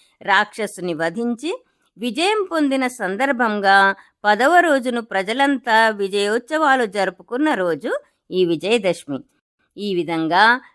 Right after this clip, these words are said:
భిన్న కథనాలున్నప్పటికీ, ఎన్ని ఆటంకాలొచ్చినా, అన్యాయం మీద న్యాయం,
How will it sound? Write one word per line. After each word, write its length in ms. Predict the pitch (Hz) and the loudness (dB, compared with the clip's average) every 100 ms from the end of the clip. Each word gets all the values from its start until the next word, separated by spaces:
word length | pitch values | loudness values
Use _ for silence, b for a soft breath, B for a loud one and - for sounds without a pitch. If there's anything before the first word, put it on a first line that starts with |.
| _ | _
భిన్న 480 | 160 220 226 226 226 | -10 -6 -4 -2 -4
కథనాలున్నప్పటికీ, 1400 | 220 196 196 208 208 208 208 208 208 214 208 214 214 214 - _ - | -2 -4 -2 0 0 0 -2 -2 -2 -6 -6 -4 -2 -2 -8 _ -8
ఎన్ని 340 | 220 277 349 | -2 0 2
ఆటంకాలొచ్చినా, 1160 | 294 190 208 214 226 220 220 220 - 262 349 339 b b - | 2 2 0 -4 0 0 0 -4 -6 -2 -2 -4 b b -6
అన్యాయం 720 | 196 226 262 277 277 262 247 | -2 0 2 4 4 4 2
మీద 200 | 233 214 | -2 -2
న్యాయం, 640 | 196 175 170 185 226 269 | -2 0 0 2 0 -2